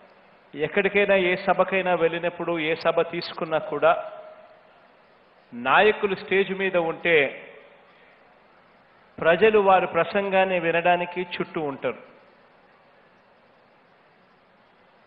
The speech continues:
కానీ ఈరోజు ప్రత్యేకత ఏమిటో తెలుసా? ఇటు స్టేజ్ మీద, అటు స్టేడియం నిండు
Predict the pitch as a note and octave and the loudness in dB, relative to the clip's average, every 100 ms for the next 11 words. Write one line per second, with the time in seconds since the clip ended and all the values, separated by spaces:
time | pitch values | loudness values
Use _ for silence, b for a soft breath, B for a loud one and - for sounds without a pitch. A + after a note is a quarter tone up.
0 | _ _ _ _ _ _ _ _ _ _ | _ _ _ _ _ _ _ _ _ _
1 | _ _ _ _ - F3 G3 G3 G#3 A#3 | _ _ _ _ 2 4 4 6 8 10
2 | A#3+ G#3 G3+ G#3 A#3 A3+ A3 G#3 G#3 G3+ | 8 4 2 2 2 2 2 2 2 0
3 | G3+ F#3+ F#3 - A#3 - - - - - | -2 -2 -2 0 -2 -2 -12 -20 -20 -20
4 | _ _ _ _ _ _ _ _ _ _ | _ _ _ _ _ _ _ _ _ _
5 | _ _ - C3+ D3+ - F3 G#3 A3 G#3+ | _ _ -14 -10 -10 -4 4 6 6 2
6 | A3 G#3 A3+ A3 - - - - - - | 2 4 6 4 0 -16 -20 -20 -20 -20
7 | _ - _ _ _ _ _ _ _ _ | _ -20 _ _ _ _ _ _ _ _
8 | _ B2+ C3 C#3+ - - G3 A3 A#3 A3+ | _ -8 -8 -10 -6 2 4 4 4 2
9 | G#3 G#3 A3 A#3+ B3 A#3+ | 0 -4 4 6 6 2